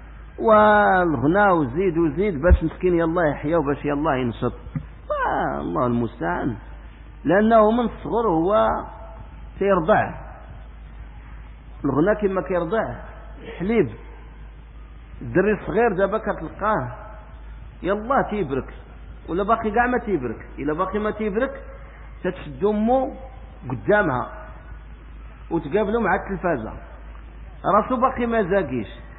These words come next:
وتيتفرج مسكين. أما الوقت اللي كيولي تيجلس، مزيان، تدي ليه مو مسيندات وتجلسوا وتحلي التلفازة باش تمشي هي قالت لك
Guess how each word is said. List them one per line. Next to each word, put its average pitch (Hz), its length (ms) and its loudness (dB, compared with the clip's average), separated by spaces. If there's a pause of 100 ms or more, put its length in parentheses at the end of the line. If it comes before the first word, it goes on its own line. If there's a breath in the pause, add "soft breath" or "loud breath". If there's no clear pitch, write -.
(3250)
وتيتفرج 233 720 0
مسكين. 120 480 -4 (600)
أما 226 220 4
الوقت 247 320 2
اللي 220 140 -2
كيولي 220 540 2
تيجلس، 208 500 0 (800)
مزيان، 175 720 2
تدي 165 280 0
ليه 180 220 2
مو 180 180 0
مسيندات 175 640 0
وتجلسوا 165 640 -2
وتحلي 190 420 -2
التلفازة 185 560 -2
باش 226 140 -4
تمشي 185 480 -4
هي 156 140 -2
قالت 170 140 -2
لك 156 340 -6